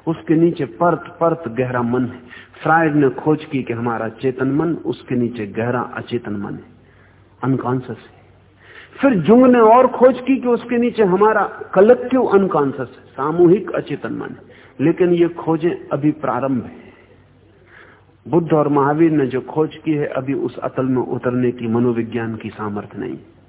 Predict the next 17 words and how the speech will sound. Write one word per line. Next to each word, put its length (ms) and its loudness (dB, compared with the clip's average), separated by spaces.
बुद्ध 220 4
और 140 8
महावीर 460 4
तो 160 0
कहते 280 0
हैं 200 2
कि 80 -4
ये 240 0
जो 200 4
हमारा 480 4
मन 360 4
है, 120 4
इसके 240 -8
नीचे 280 0
बड़ी 380 6
परतें 440 0
हैं। 340 -6